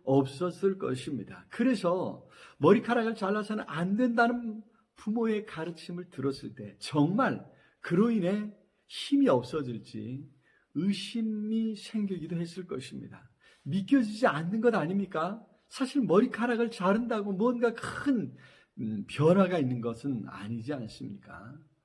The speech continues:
머리카락을 밀었다고 힘이 없어진다? 의심할 수밖에 없는 것이죠.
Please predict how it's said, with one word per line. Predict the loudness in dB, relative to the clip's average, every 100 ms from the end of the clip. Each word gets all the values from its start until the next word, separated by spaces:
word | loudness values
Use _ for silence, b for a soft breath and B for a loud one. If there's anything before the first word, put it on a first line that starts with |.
| _ _
머리카락을 | -2 0 0 0 0 -2 -2
밀었다고 | -2 -4 -4 -10 -10
힘이 | -10 -6 -2 0
없어진다? | 0 0 0 0 -2 -2 -4 b b -6
의심할 | -6 -4 -4 -4
수밖에 | -6 -10 -10 -10 -8 -8 -8 -12 _ _
없는 | -6 -4 -2 -4 -4
것이죠. | -8 -8 -10 -10 -12 -16 -18 -20